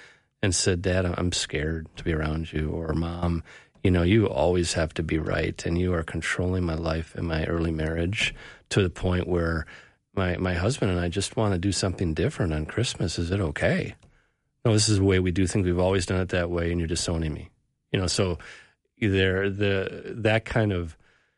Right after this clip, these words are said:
but when you look back at their story, we see kinda, so what helps is when that person slows down and says, and is confronted by their adolescent kid or a young adult.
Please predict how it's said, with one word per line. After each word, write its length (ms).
but 160
when 120
you 80
look 240
back 480
at 160
their 120
story, 600
we 160
see 800
kinda, 440
so 140
what 160
helps 420
is 100
when 140
that 200
person 360
slows 440
down 220
and 100
says, 300
and 200
is 100
confronted 520
by 220
their 220
adolescent 680
kid 420
or 260
a 80
young 180
adult. 460